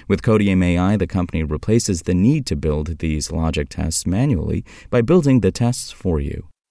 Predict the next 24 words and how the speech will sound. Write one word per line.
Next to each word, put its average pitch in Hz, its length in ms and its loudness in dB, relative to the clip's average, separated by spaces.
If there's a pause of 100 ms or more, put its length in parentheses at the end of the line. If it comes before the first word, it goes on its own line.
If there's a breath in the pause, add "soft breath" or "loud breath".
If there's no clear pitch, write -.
Friedman 165 360 2
says 147 240 0
the 127 100 0
solution 123 460 2
is 101 180 2
using 110 320 4
generative 98 560 0
A 85 220 0
I 80 160 0
to - 120 -4
build 85 280 -2
these 73 260 -6
tests. - 460 -6 (280 loud breath)
You 90 100 0
simply 92 380 2
click - 340 -2
the 78 100 2
Generate 90 480 2
Tests - 400 -2
button, 135 360 0 (240 loud breath)
and 143 80 0
the 135 60 2
program 143 480 2
automatically 143 760 0